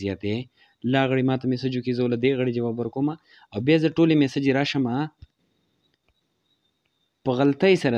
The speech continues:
داسې ډیلیټ کړم، دا ډیلیټ پې وهم او دا چاټ ما نه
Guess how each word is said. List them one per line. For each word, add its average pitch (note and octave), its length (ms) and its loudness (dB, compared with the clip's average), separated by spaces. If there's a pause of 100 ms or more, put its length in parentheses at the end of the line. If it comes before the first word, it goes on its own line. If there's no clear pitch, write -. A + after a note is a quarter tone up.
داسې G#2+ 160 -2 (100)
ډیلیټ G2 280 -2
کړم، G2+ 160 -4 (680)
دا B2 80 2 (100)
ډیلیټ C3+ 300 2
پې D#3 80 4
وهم C#3 320 2
او A2 120 0
دا A#2 160 2
چاټ A2+ 240 -6
ما B2+ 120 0
نه A#2+ 40 -2